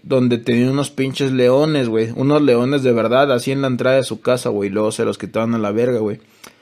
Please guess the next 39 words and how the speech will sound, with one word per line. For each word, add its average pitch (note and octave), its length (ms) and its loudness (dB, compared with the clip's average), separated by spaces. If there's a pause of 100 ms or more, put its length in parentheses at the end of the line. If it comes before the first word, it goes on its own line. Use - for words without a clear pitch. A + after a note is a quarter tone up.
(280)
Le A2 100 2
dicen A#2+ 340 2
también B2 320 4
el A#2+ 140 4
mil A#2 180 2
amores, B2 480 2
güey. G2+ 220 -4 (880)
Y B2+ 140 2
ese C#3 260 4
verga, C#3 640 4
según C3 360 2
tenía C#3 300 2
viviendo C3 760 2
como A#2+ 840 2
pinches B2+ 720 2
doce D3 280 4
mujeres D3 580 2
ahí, C#3+ 280 4
güey, E3 200 0
que C3+ 120 -2
tiene C#3 320 -4
como B2+ 480 -2
cuatrocientos C#3 800 -2
hijos, D#3 300 -6
un E3+ 100 -4
pedo E3+ 220 -2
así, D3+ 240 -4
güey. C3+ 180 -2
Pinche F3+ 480 0
chismerío C3 720 0
fabuloso B2 580 0
que A#2 100 -4
se G#2+ 120 -8
le A#2 100 0
hizo, B2 180 -2
¿no? A#2+ 140 -4
A B2 40 -2
ese A#2+ 180 -10
cabrón. A2+ 340 -2